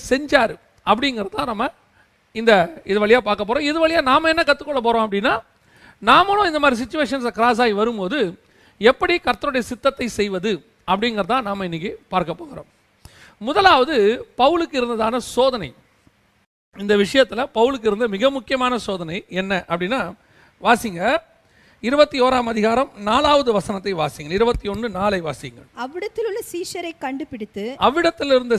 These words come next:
Speaker 1: சீஷர்கள்
Speaker 2: சீஷரை கண்டுபிடித்து,
Speaker 1: சீஷரை கண்டுபிடித்து,
Speaker 2: அங்கே ஏழு நாள் தங்கினோம்.
Speaker 1: அங்கே ஏழு நாள் தங்கினோம்.
Speaker 2: அவர்கள் பவுலை நோக்கி,
Speaker 1: அவர்கள்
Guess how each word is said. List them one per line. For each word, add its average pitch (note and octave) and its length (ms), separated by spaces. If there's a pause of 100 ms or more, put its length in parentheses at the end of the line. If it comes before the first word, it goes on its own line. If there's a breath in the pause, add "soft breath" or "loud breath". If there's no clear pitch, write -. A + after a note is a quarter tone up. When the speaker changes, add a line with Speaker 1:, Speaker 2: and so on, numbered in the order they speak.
Speaker 1:
சீஷர்கள் A3 500 (420)
Speaker 2:
சீஷரை A4 440
கண்டுபிடித்து, C#4 560
Speaker 1:
சீஷரை C#4+ 300
கண்டுபிடித்து, B3 680
Speaker 2:
அங்கே D#4 240
ஏழு F4+ 260
நாள் G4 260
தங்கினோம். C4+ 420
Speaker 1:
அங்கே C#4 360
ஏழு C#4 220
நாள் D4+ 240
தங்கினோம். B3 580
Speaker 2:
அவர்கள் E4+ 420
பவுலை F#4+ 360
நோக்கி, B3+ 540
Speaker 1:
அவர்கள் C#4 360